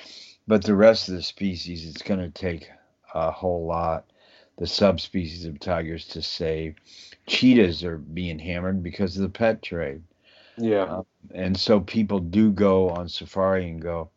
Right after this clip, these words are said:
Speaker 1: "Wow, it's incredible what I got to see." But you have to temper everything with the fact that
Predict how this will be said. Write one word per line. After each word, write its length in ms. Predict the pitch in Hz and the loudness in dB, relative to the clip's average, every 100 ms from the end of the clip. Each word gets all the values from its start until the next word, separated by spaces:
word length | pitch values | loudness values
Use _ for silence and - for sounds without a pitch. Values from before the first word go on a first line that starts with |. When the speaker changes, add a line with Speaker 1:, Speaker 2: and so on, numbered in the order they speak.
| _ - - _ | _ -20 -20 _
Speaker 1:
"Wow, 320 | 90 107 107 | 0 4 4
it's 180 | 101 95 | 2 -2
incredible 640 | 107 - 107 101 95 98 92 | -6 -2 2 2 0 -2 -2
what 160 | 95 | -2
I 80 | 92 | -2
got 260 | 90 92 - | -2 -4 -6
to 100 | 82 | -12
see." 720 | - - 101 101 90 82 80 _ _ _ _ _ _ 101 | -12 -4 0 2 0 -6 -12 _ _ _ _ _ _ 0
But 360 | 101 95 - | 2 2 0
you 200 | 98 98 | 0 2
have 340 | 90 95 92 - | 2 0 0 -4
to 140 | 101 | -8
temper 1000 | 104 - 98 95 90 98 90 87 85 - _ - | -6 -4 -2 -2 -2 -2 0 0 -2 -8 _ -2
everything 1120 | 110 120 110 92 92 80 - 87 78 67 - - _ _ _ _ _ - | 2 4 2 0 -2 -6 -12 -12 -12 -14 -20 -20 _ _ _ _ _ -8
with 380 | 101 98 92 - | -2 -2 -2 -6
the 100 | 90 | -8
fact 640 | - 98 90 85 - - - - 92 | -2 0 0 -2 -8 -18 -18 -14 -4
that 280 | 90 87 | 0 0